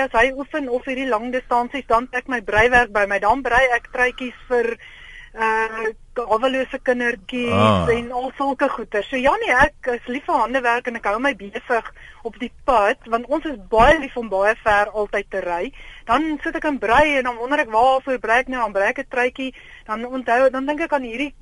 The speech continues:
Speaker 1: kindjie wat 'n nuwe truitjie vir 'n slag kry in plaas van 'n ou, ou truitjie van iemand anderster. So dis maar my doelwit saam met hom om my besig te hou in die kar met handwerk vir, uh, mense wat dit nodig het.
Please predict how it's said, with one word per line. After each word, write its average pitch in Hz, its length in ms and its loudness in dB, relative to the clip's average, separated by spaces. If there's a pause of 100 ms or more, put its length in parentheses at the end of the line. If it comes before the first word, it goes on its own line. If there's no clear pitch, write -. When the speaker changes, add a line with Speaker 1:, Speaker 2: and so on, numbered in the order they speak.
(240)
Speaker 1:
kindjie 285 340 0
wat 247 180 -12
'n 208 200 -4
nuwe 285 320 0
truitjie 208 380 -2
vir 196 160 -6
'n 180 140 -10
slag 190 280 -2
kry 202 280 -4 (280)
in 226 120 -12
plaas 247 380 2
van 247 160 -2
'n 220 160 2
ou, 214 320 0 (180)
ou 247 240 4
truitjie 208 400 -4
van 202 140 -14
iemand 190 280 -12
anderster. 165 500 -14 (320)
So 302 120 -2
dis 339 220 0
maar 381 180 -2
my 240 360 4
doelwit 208 440 -4 (140)
saam 269 180 2
met 262 200 -2
hom 180 340 -6 (440)
om 220 120 -10
my 196 160 -2
besig 202 380 -4
te 196 80 -4
hou 185 100 0
in 190 60 -6
die 190 140 -14
kar 190 220 0
met 185 160 -10
handwerk 170 600 -12 (120)
vir, 185 340 -2 (720)
uh, 190 340 2
mense 202 320 -10
wat 196 80 -2 (120)
dit - 20 -20
nodig 170 380 -10
het. - 100 -20